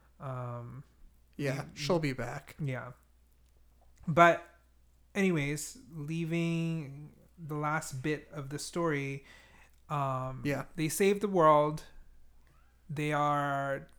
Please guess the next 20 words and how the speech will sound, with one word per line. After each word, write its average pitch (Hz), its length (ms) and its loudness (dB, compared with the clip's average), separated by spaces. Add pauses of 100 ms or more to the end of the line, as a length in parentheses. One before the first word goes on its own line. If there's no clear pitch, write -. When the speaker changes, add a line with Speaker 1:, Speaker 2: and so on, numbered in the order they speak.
(540)
Speaker 1:
going 175 300 4
back 147 500 2
because 147 300 -6
they, 147 260 -6 (540)
I 170 60 2
guess, 247 280 2
did 262 280 -2
they, 370 220 2 (280)
they 233 100 0
killed 320 360 4 (120)
all 220 320 8
of 233 120 6
the 175 100 6
Time 190 400 0
A-, 196 180 0 (120)
assassins. 123 760 -2 (320)
I 175 80 4
don't 269 160 4
know 254 140 4
if 147 80 2